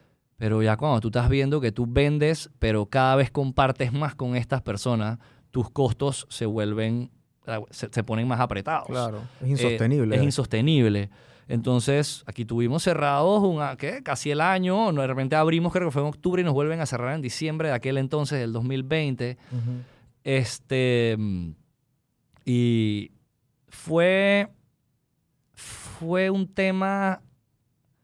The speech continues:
Speaker 1: fue un tema de adaptación y de entender que, bueno, pues, esto,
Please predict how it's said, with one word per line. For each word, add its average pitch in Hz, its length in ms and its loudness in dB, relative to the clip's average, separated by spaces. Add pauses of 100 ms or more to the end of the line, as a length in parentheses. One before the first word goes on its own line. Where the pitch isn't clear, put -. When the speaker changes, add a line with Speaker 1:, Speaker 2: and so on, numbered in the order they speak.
Speaker 1:
fue 208 140 2
un 202 60 2
tema 226 220 4
de 190 60 6
adaptación 151 920 4 (240)
y 139 120 -2
de 131 100 4
entender 131 500 0
que, 156 80 -2
bueno, 180 260 2
pues, 139 260 0
esto, 165 340 -6